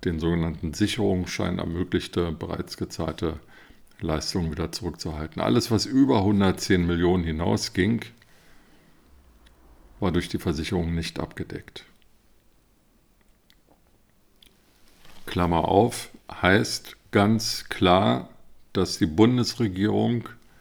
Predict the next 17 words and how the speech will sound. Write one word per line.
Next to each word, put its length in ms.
E-U-Recht 1200
gedeckelt 640
hat 300
und 120
gesagt 420
hat, 340
ein 200
Schadensfall 680
größer 460
als 180
hundertzehn 480
Millionen 400
wird 200
nicht 200
eintreten. 540
Klammer 320
zu. 300